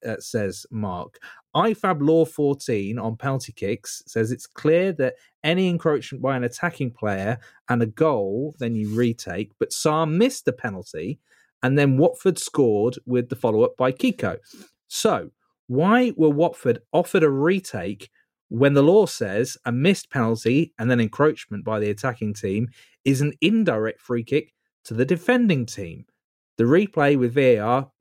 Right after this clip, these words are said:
clearly shows Kiko was inside the box, so am I correct in picking that up? I'm a bit confused as to why the retake happened,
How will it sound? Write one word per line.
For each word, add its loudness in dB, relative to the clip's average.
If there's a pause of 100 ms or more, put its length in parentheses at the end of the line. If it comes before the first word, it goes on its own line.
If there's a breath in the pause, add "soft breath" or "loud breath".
(140)
clearly 4
shows 2
Kiko 0
was 0
inside -2
the -10
box, -8
so 2
am 0
I 2
correct -2
in -8
picking -8
that -8
up? -10 (260)
I'm -2
a 0
bit 0
confused -2
as -4
to 0
why 0
the 0
retake 0
happened, -6